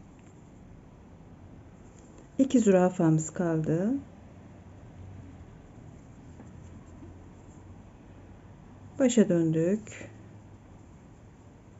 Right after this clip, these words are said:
Hemen yandakine geçip düğüm atalım. Tek zürafamız kaldı. Onun da üzerine dönüyorum.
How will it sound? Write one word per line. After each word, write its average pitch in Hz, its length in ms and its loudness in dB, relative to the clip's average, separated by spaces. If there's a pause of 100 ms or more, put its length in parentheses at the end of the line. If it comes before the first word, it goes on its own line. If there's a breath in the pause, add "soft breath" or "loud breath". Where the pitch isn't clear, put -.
(1300 soft breath)
Hemen 285 220 8
yandakine 180 640 4
geçip 170 340 -6
düğüm 170 200 2
atalım. 160 360 -2
Tek 226 280 2
zürafamız 226 720 6
kaldı. 220 560 4 (2250 loud breath)
Onun 240 280 8
da - 80 0
üzerine 180 580 4
dönüyorum. 214 520 6